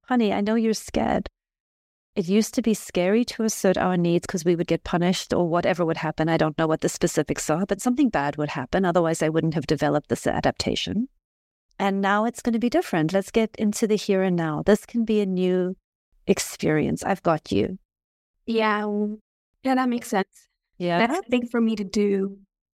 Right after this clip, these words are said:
Speaker 1: Yeah.
Speaker 2: You know, just take some space and just have this conversation with myself or with this part of me.
Speaker 1: Yeah.
Speaker 2: Yeah.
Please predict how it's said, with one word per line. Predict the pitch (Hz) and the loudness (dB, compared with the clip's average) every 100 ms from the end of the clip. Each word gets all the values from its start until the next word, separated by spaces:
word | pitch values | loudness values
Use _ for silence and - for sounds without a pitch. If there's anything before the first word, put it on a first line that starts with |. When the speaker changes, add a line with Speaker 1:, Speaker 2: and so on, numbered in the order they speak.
| _ _ - | _ _ -18
Speaker 1:
Yeah. | 151 | -6
Speaker 2:
You | 220 | -4
know, | 208 233 | 0 2
just | 226 220 - _ _ _ | 2 -2 -10 _ _ _
take | 220 220 | 2 4
some | 214 | -2
space | 214 202 190 196 196 | -2 0 2 0 -2
and | 208 196 196 | 0 0 2
just | 202 202 - | 0 -2 0
have | 208 - | 0 0
this | 190 - | -2 0
conversation | 202 196 208 202 196 - 202 | 2 2 0 -2 0 0 0
with | 202 196 | 0 2
myself | 202 202 190 202 - - | 2 2 -2 -2 -4 -4
or | 220 | 0
with | 208 196 | 0 -2
this | 202 | -4
part | - 208 | -4 -2
of | 208 | 0
me. | 202 240 - _ _ _ _ | 2 0 -4 _ _ _ _
Speaker 1:
Yeah. | 170 170 | 0 4
Speaker 2:
Yeah. | 226 | 4